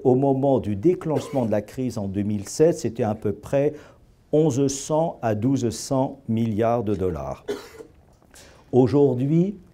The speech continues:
ça a été multiplié par cinq. Si vous prenez les dernières statistiques du total du bilan de la Fed,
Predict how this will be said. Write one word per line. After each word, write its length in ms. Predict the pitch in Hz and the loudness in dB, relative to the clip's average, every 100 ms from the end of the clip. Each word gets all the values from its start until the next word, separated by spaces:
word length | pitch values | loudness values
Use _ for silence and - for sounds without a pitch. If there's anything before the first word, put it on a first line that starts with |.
| _ | _
ça 160 | - - | -8 -2
a 40 | |
été 180 | 117 127 | -2 0
multiplié 640 | 113 117 120 - 101 104 131 | -2 -2 -6 -8 -8 -6 -6
par 240 | 104 - | -6 -10
cinq. 540 | - 69 67 - - - _ _ _ _ | -12 -14 -16 -20 -20 -20 _ _ _ _
Si 220 | - - 98 | -14 -6 -4
vous 160 | 98 | -4
prenez 440 | 98 - 110 107 117 | -8 -4 -2 -2 -2
les 140 | 90 | -4
dernières 460 | 87 117 117 107 104 | -4 -4 -2 -6 -8
statistiques 960 | - 131 127 123 - - - 110 - - _ - | -4 -4 -4 -10 -12 -10 -8 -8 -12 -20 _ -14
du 220 | 87 90 | -10 -10
total 580 | - 156 151 147 123 104 | 0 0 2 0 0 -2
du 140 | 92 | -4
bilan 440 | 87 120 127 120 104 | -4 -4 -2 -2 -4
de 120 | 87 | -6
la 160 | 78 | -8
Fed, 500 | 78 - 139 160 165 | -10 0 2 2 0